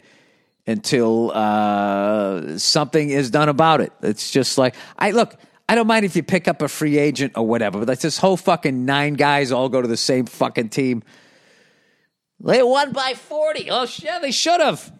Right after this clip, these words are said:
They should have. Um, I don't think it's good for the league. I don't think it's good. Uh, but people still sit down and watch it. So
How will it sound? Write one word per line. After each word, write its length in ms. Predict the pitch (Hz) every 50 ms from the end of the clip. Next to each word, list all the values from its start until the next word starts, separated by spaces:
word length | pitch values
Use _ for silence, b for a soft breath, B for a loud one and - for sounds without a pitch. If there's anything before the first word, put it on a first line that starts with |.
| _ _
They 120 | - - 214
should 260 | - - 269 254 202
have. 180 | 147 - - _ _ - _ _ _ _ 147
Um, 420 | 151 160 165 165 160 160 151 - -
I 120 | 139 175
don't 180 | 190 196 196 156
think 180 | 185 180 143
it's 140 | 156 143 -
good 200 | - 160 147 117
for 100 | - 143
the 120 | 123 123 117
league. 340 | 113 113 110 110 - - -
I 80 | 104
don't 160 | 113 120 117 -
think 180 | - 113 -
it's 160 | 113 95 -
good. 220 | - - 101 95 82 - _ _ _ _ _ _ _ _ _ _ _ _ _ _ -
Uh, 460 | - 92 87 87 85 82 82 85 - - _ _ _ _ _ _ _ b b b b b b b b b b _ _ 214 _ _ _ _ _ _ _ _ _ _ _ _ _ _ _ _ _ _ _ _ _ _ _ _
but 260 | - 113 107 95 - _ _ _ _ _ _ _ _
people 300 | - 139 127 - 160 127
still 280 | - - - 127 123 117
sit 280 | - - - 110 -
down 240 | - 110 107 104 98
and 140 | 92 90 90
watch 340 | 95 104 101 98 - - -
it. 140 | - -
So 400 | - - - 78 78 76 - -